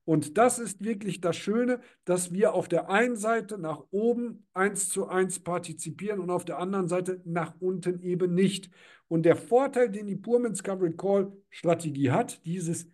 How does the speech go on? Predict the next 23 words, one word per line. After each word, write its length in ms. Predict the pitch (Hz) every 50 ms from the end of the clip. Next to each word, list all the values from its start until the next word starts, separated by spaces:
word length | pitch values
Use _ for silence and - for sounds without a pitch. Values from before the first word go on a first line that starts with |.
| _ _
viel 380 | _ _ - - 214 247 254 233
kleinere 460 | - - 180 190 196 185 175 165 165
Investment, 640 | 160 156 135 143 156 156 - - - 233 254 - - - - _ _ _ -
ist 260 | 185 180 180 175 175
natürlich 640 | 185 175 170 - - 202 196 190 180 - - -
auch 240 | - 170 175 - - - -
hier 340 | _ - - 208 254 302 294
der 180 | 240 196 151
Fall. 360 | - - 139 131 127 117 - - - - _ _
Ja, 180 | - 147 165 175
wir 140 | 190 175 165
haben 240 | 185 226 202 202
eine 380 | - - 190 190 190 190 185 185 - - _ _
viel 560 | _ - - 190 220 262 269 262 262 - -
weniger 720 | - 147 143 170 226 240 233 233 226 226 220 214 220 - _ _ _ -
hohe 340 | 185 214 226 226 220 214 196
Investition 1000 | 190 - 202 214 190 180 190 170 175 - 190 156 - - 190 196 202 214 208 190
zu 220 | - - 190 175
Beginn 540 | 165 170 156 147 180 196 202 202 - - - -
als 460 | 165 165 170 180 180 180 - - -
mit 360 | 160 165 165 160 - - -
den 240 | 170 165 165 165 165
Aktien. 600 | 185 208 202 202 - - - - 127 117 -